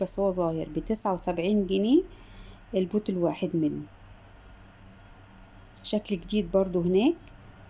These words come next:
الكوبايات دي، آه، يعني هي واسعة من تحت كده وضيقة شوية من فوق من عند الحواف. دي بتاعت عصير،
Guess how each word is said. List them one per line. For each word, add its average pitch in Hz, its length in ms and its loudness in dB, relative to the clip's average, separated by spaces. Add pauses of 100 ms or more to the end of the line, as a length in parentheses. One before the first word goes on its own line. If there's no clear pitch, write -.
(1200)
الكوبايات 196 580 0
دي، 208 360 4 (280)
آه، 180 500 4
يعني 151 380 0
هي 185 60 8
واسعة 208 260 6
من 170 160 4
تحت - 280 -2
كده 175 360 2
وضيقة 170 760 0
شوية 196 380 2
من 170 360 0
فوق 240 400 -2
من 175 240 -2
عند 185 160 -2
الحواف. 190 540 -2
دي 185 100 -2
بتاعت 185 380 -2
عصير، 247 520 -2